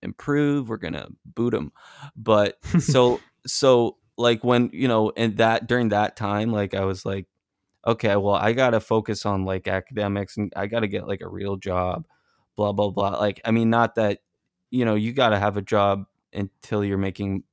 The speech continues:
Speaker 1: money from music, I think, at least in, you
Speaker 2: Right.
Speaker 1: know, yeah, but, like, I was, like, thinking, like, I should just, like, totally get rid of music.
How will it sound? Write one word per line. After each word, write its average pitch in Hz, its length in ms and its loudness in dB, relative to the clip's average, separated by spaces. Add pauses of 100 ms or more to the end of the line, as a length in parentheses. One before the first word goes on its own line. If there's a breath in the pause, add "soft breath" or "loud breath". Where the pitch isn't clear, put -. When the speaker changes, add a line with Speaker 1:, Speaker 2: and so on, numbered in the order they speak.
(260)
Speaker 1:
money 98 280 -2
from 104 220 -4
music, 101 400 -6
I 104 100 0
think, 120 280 -6
at 107 120 0
least 113 220 -2
in, 107 160 -4 (200)
you 120 100 -2
Speaker 2:
Right. - 20 -2
Speaker 1:
know, 98 220 -6 (540 loud breath)
yeah, 139 300 6
but, 110 200 4
like, 113 300 2
I 113 140 6
was, 117 220 2
like, 107 240 -2 (380)
thinking, 120 320 0
like, 101 220 -2 (380)
I 113 120 2
should 113 180 -8
just, 110 220 -6
like, 104 260 -2
totally 110 360 4
get 98 180 -4
rid 98 160 -4
of - 100 -14
music. 104 360 -4